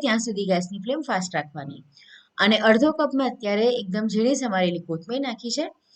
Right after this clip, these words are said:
અને એક ટીસ્પૂન મેં એની અંદર જીરું નાખ્યું છે. મિક્સ કરી અને ઉકળવા દઈશું. પાણીને એકવાર પહેલા બરાબર ઉકાળી લઈએ, પછી આ બધો મસાલો નાખીએ, પછી ફરીથી એને લગભગ ચારથી પાંચ મિનિટ આપણે ઉકાળવા દેવાનું છે. તો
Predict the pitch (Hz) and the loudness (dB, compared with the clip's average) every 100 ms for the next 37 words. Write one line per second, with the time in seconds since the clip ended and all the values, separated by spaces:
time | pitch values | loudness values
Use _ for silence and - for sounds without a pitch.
0 | _ _ - 208 208 214 - 277 277 269 | _ _ -2 2 2 0 2 2 2 -2
1 | 233 - 240 226 226 190 190 185 185 294 | -4 -2 -2 0 0 -2 -2 -2 2 0
2 | 240 208 175 151 139 - 160 156 139 139 | 0 -2 -2 -4 -8 -12 -10 -8 -8 -10
3 | _ - _ 175 196 190 - 220 330 233 | _ -20 _ -2 -2 -2 0 0 0 0
4 | 233 202 185 165 156 156 151 156 156 147 | 0 0 0 -2 -2 -2 -4 -6 -8 -8
5 | 147 _ _ _ _ _ _ _ _ - | -12 _ _ _ _ _ _ _ _ 6
6 | 240 277 330 339 311 294 277 254 254 240 | 8 6 2 0 0 0 2 6 6 6
7 | 247 269 285 262 302 330 277 220 220 226 | 6 6 4 2 2 4 4 2 0 0
8 | 254 226 233 220 190 226 233 247 247 233 | 0 2 2 0 -2 2 6 6 6 2
9 | - 269 165 - _ _ 202 208 226 254 | 2 4 2 -2 _ _ -2 -2 2 4
10 | 269 302 302 269 226 233 240 196 196 214 | 6 4 2 2 2 2 0 -2 -4 -4
11 | 220 185 185 247 208 196 202 190 185 185 | 0 -2 -2 -6 -4 -4 -4 -4 -4 -4
12 | 175 247 202 170 165 160 151 147 151 151 | -2 0 0 -2 -2 -4 -6 -10 -10 -8
13 | 147 139 139 - - - - | -6 -6 -8 -20 -20 -6 0